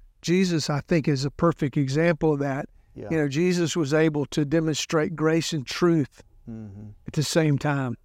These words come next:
Speaker 1: you know?
Speaker 2: Yeah, I mean, you don't become known as a friend of sinners unless you're reaching into the culture and spending,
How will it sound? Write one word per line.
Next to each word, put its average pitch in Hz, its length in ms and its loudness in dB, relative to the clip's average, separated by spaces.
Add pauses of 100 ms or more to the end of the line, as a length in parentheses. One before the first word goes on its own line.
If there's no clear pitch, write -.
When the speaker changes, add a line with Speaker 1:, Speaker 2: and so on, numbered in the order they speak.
(300)
Speaker 1:
you 156 140 0
know? 147 240 2 (440)
Speaker 2:
Yeah, 190 200 2
I 117 40 0
mean, 127 180 2
you 147 100 2
don't 151 160 2
become 135 360 0
known 135 180 2
as 113 140 -4
a 113 60 -8
friend 139 240 0
of 107 80 -6
sinners 110 360 0
unless 110 360 -2
you're 104 260 0 (540)
reaching 135 420 2
into 123 200 2
the 110 100 -6
culture 120 420 0
and 104 100 0
spending, 110 640 0